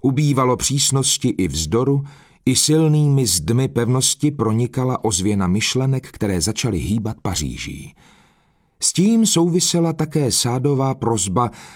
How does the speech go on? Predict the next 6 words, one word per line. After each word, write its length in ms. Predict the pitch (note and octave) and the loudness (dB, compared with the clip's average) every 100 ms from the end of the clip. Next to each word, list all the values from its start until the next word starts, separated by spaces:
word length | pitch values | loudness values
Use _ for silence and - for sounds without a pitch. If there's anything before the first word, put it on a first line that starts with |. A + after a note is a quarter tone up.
| - - | -20 -2
aby 180 | A2 C#3 | 2 4
mu 180 | C3+ A2+ | 4 2
velitel 520 | G#2 D3+ - D#3 C#3 | 2 0 0 0 0
dovolil 440 | A#2 C3+ D3+ A2+ | 2 2 2 2
změnit 480 | E2 E2+ B2 B2+ C3+ - | 0 0 2 0 -2 -6
celu. 440 | - E2+ A#1+ - | -4 -4 -6 -12